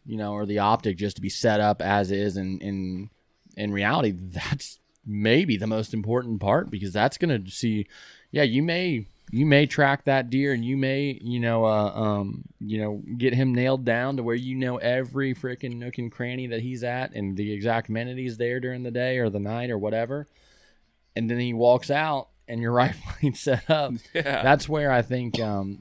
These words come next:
Speaker 1: there is some, um, almost like overemphasis.
Speaker 2: Yeah.
Speaker 1: And then a lack of emphasis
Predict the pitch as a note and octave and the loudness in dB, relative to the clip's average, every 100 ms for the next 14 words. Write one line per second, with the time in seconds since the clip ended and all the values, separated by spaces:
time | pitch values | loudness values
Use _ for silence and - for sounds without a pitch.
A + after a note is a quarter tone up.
0 | A2 B2 B2 D3+ F#3 - - D3+ D3 C3 | 0 2 4 2 0 0 0 2 2 -2
1 | - - - - _ A#2+ A2 G#2+ G2 F#2+ | -8 -20 -20 -20 _ 0 2 2 0 -4
2 | - B2 - _ B2 D3 E3 - A2+ - | -10 -16 -20 _ 2 4 4 6 4 4
3 | B2 A2 G#2 G#2+ G2 A#2 D#3+ F3 - - | 2 2 0 -2 -4 -6 -4 -6 -8 -14
4 | _ _ F#2 - - C3 A#2+ A#2 A#2 A2 | _ _ -12 -12 -2 0 2 2 2 0
5 | A2 G#2+ B2+ C#3+ A2 G#2 F#2 F#2 - F#2 | 0 4 6 6 2 -4 -6 -10 -12 -12
6 | G2+ - | -12 -16